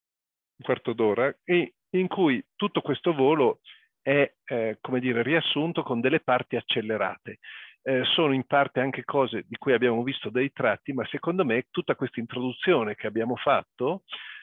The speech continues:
eh, ne-, in quelle animazioni che abbiamo visto, eh, consenti-, vi consentirà di, di entrare veramente nell'abitacolo, di vivere veramente questo volo quasi come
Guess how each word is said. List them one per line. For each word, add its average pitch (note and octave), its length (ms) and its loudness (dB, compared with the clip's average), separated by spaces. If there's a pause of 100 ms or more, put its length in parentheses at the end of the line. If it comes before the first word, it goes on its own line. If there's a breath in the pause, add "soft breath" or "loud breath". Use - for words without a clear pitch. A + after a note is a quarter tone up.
(220 loud breath)
eh, B2 320 -4
ne-, C#3 320 2
in C3 140 -2
quelle D#3+ 260 4
animazioni A#2 680 0
che - 100 -4
abbiamo D3+ 280 0
visto, B2 480 -4 (320 loud breath)
eh, B2 200 -4
consenti-, D#3 520 -2
vi B2+ 120 -6
consentirà E3 720 2
di, B2+ 320 2
di C3+ 260 -2
entrare D3 520 4
veramente A2+ 540 2
nell'abitacolo, A2 720 0
di A#2 140 -4
vivere D3+ 420 2
veramente A2+ 560 2
questo B2+ 340 -4
volo A#2 280 2
quasi D3 400 2
come B2 420 -2